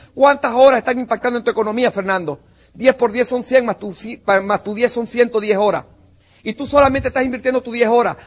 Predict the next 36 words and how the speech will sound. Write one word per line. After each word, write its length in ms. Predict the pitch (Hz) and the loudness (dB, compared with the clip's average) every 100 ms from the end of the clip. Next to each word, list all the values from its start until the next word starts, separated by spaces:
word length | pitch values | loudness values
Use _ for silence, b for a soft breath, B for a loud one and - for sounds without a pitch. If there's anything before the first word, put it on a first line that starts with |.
| - | 4
Pero, 160 | 247 | 4
Fernando, 340 | 240 233 285 277 | 6 2 0 0
esa 120 | 262 | -6
estructura 360 | 247 226 262 262 | -10 -10 -2 2
va 100 | 262 | 2
a 60 | |
crecer 320 | 247 240 285 - B | 0 2 2 2 B
y 80 | 214 | 0
probablemente 540 | 240 254 254 262 262 | 4 4 4 2 0
en 40 | |
un 140 | 247 254 | 0 2
año, 240 | 285 269 | 2 2
si 100 | 220 | -2
lo 80 | 220 | -4
hacemos 300 | - 254 254 | -2 0 0
bien, 240 | 262 277 277 B | 4 2 2 B
hay 120 | 226 | 2
mil 180 | 240 262 | 2 0
personas 440 | 247 - 262 254 180 | -2 2 2 2 0
ya. 200 | 160 - B B | 0 -2 B B
Y 100 | 240 | -4
mil 160 | 247 294 | -2 0
personas 420 | 294 - 277 269 | -2 0 0 0
invirtiendo 440 | 226 208 262 262 | -4 -2 2 2
diez 140 | 254 240 | 2 2
horas, 200 | 262 247 | 2 0
¿cuántas 340 | 247 247 226 | -2 -2 -2
horas 180 | 254 247 | 0 0
están 180 | 247 240 | -2 -4
invirtiendo, 500 | 214 - 240 247 233 | -6 -2 -2 -2 -4
impactando 460 | 220 208 196 247 | -6 -6 -4 -2
en 40 | 240 | -2
la 60 | |
economía, 380 | 233 214 202 226 | -2 -4 -4 -4
Fernando, 380 | 214 202 233 196 | -4 -4 -4 -4
ahora? 220 | 160 151 | -6 -6